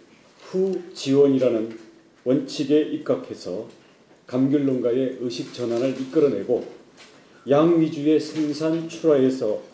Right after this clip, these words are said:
과감히 탈피하여 고품질로 승부하는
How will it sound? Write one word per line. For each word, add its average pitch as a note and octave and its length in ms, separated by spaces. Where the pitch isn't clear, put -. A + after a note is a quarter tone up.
과감히 D3+ 420
탈피하여 B2 600
고품질로 D3 680
승부하는 B2 680